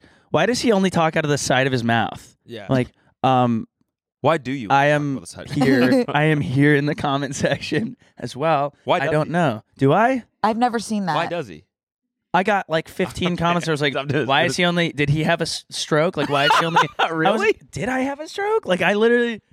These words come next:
Speaker 1: got in my head a little bit on that one.
Speaker 3: <laughs> I
Speaker 1: but
Speaker 3: feel like maybe your, um,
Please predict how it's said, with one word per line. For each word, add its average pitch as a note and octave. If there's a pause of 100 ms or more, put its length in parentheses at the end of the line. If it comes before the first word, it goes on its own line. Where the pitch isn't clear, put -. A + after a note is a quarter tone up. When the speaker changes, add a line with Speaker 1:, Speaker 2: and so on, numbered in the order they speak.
(760)
Speaker 1:
got D3
in C#3
my E3+
head F3+
a A3
little D#3+
bit D#3
on D3+
that D#3+
one. D3+
Speaker 3:
<laughs> D3+
I C4+
Speaker 1:
but D3
Speaker 3:
feel D4
like C#4+
maybe A#3
your, G3+
um, D#3